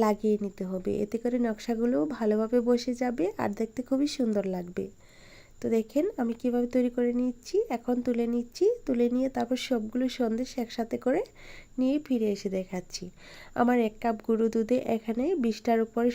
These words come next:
সন্দেশ হয়েছে। এখন আমি এই সন্দেশগুলো একটু ফ্যানের নিচে দিয়ে তারপর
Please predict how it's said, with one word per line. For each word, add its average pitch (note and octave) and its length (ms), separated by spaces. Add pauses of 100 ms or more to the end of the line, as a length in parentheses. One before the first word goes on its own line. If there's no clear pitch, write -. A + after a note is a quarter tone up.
সন্দেশ A3+ 320 (100)
হয়েছে। B3 360 (680)
এখন D4 160 (100)
আমি D#4 100 (120)
এই B3+ 60 (100)
সন্দেশগুলো B3+ 600 (200)
একটু A#3+ 200 (160)
ফ্যানের A#3+ 420
নিচে A#3+ 220 (140)
দিয়ে B3 180 (140)
তারপর A#3 340